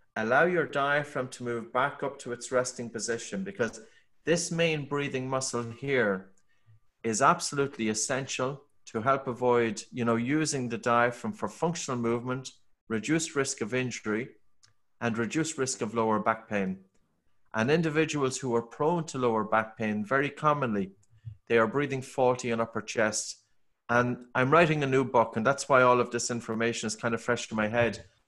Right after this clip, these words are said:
because I'm kind of going through functional movement, back pain, heart rate variability, type one diabetes. So we're looking at the oxygen advantage, but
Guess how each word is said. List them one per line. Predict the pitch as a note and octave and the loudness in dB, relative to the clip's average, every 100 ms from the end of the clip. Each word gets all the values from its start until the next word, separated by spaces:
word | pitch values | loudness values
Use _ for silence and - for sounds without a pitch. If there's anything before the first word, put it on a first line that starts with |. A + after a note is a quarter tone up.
| - | -14
because | G#2+ B2+ A2+ - _ _ _ - | -4 0 0 -4 _ _ _ 2
I'm | A#2 | 2
kind | A#2 D#3+ | 4 4
of | C#3+ - | 2 2
going | D3 C#3+ | 4 4
through | C#3+ C#3+ C3+ | 0 4 4
functional | - C#3 C3 - A#2+ | 4 -2 -2 -2 0
movement, | B2+ C3 C3+ B2+ B2 _ - | 0 0 -2 -2 -4 _ 0
back | A#2+ B2 - - | 2 2 -4 -2
pain, | A#2+ B2 A#2+ - _ _ | 0 0 -2 -10 _ _
heart | - A#2+ B2 B2+ | 6 6 6 2
rate | A#2 - | 2 2
variability, | A2+ A2+ A2 A#2 A#2 A2+ A2+ A#2 _ _ _ _ _ _ _ | 0 2 2 2 2 0 -6 -8 _ _ _ _ _ _ _
type | - C#3 C#3+ C#3+ | 4 4 4 4
one | C3+ B2+ | 2 6
diabetes. | B2 A#2+ A2 C3+ C3 C3+ B2+ - | 6 6 2 -2 0 0 0 2
So | B2 | 4
we're | B2+ | 6
looking | C3+ F3 F#3 F3+ | 6 4 2 0
at | D3+ - - - _ - | 0 -2 -16 -18 _ -4
the | C3+ | 4
oxygen | C3+ C3+ - B2 | 4 4 -6 0
advantage, | A#2 A#2+ C3 C3 A#2 - - | 2 6 4 4 -2 -8 -4
but | A2 | -4